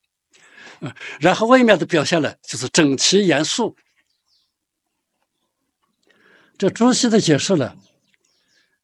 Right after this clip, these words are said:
就是身心收敛，如有所畏。啊，敬畏，敬畏嘛，敬肯定是要害怕什么东西。啊，这个孔子讲，啊，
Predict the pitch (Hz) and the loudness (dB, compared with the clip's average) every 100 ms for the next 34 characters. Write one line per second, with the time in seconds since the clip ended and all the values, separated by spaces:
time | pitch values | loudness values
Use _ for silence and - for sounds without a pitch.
0 | _ _ _ - 117 117 98 95 _ - | _ _ _ -18 -16 -16 -20 -20 _ -4
1 | 214 220 - 214 180 196 180 139 101 98 | 0 0 2 0 0 -2 0 -2 -4 -16
2 | _ 117 123 165 156 143 135 117 170 143 | _ -12 -6 -4 -4 -6 -12 -12 -12 -14
3 | _ _ _ _ _ _ _ _ _ _ | _ _ _ _ _ _ _ _ _ _
4 | _ - 113 104 _ _ 147 - 214 196 | _ -20 -20 -20 _ _ -14 -2 2 4
5 | 190 139 165 139 120 - 110 - 196 135 | 4 2 0 -2 -6 -10 -20 -6 -2 -2
6 | - - 131 120 135 151 131 196 175 127 | -4 -10 -6 -4 -4 -2 -4 -4 -6 -6
7 | 113 104 107 104 107 - 104 - - - | -10 -12 -14 -14 -14 -16 -18 -20 -20 -20
8 | - - - 117 107 113 147 143 - 165 | -20 -20 -16 -14 -12 -8 -2 -2 2 4
9 | 175 165 135 101 90 _ _ _ _ _ | 4 0 -4 -8 -10 _ _ _ _ _
10 | - 120 | -20 -20